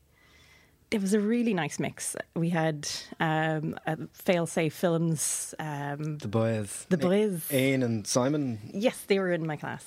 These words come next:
Speaker 2: Okay.
Speaker 1: And, um, quite a, quite a number of different professionals that they still work with as well, like Narian van Meel and,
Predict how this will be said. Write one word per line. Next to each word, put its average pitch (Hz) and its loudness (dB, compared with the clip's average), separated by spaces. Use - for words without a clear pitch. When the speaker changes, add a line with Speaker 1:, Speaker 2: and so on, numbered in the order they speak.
Speaker 2:
Okay. 107 -4
Speaker 1:
And, 151 -2
um, 147 -2
quite 180 4
a, 156 2
quite 165 2
a 151 -2
number 165 2
of 143 0
different 160 2
professionals 165 0
that 160 -4
they 160 2
still 165 -2
work 151 -2
with 147 -2
as 147 -2
well, 151 2
like 147 -2
Narian 151 -2
van 147 0
Meel 151 0
and, 147 -2